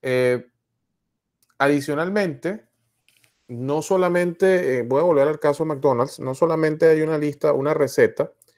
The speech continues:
sino que también hay un procedimiento.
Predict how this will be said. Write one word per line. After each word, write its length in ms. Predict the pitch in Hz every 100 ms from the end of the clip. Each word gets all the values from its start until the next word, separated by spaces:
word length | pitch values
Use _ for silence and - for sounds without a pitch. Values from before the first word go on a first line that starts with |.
| _ _ _ _ _
sino 320 | - 156 143 151
que 100 | 185
también 480 | 160 160 180 170 -
hay 200 | 135 156
un 200 | 170 160
procedimiento. 1300 | 160 143 - 143 120 117 135 156 120 95 - -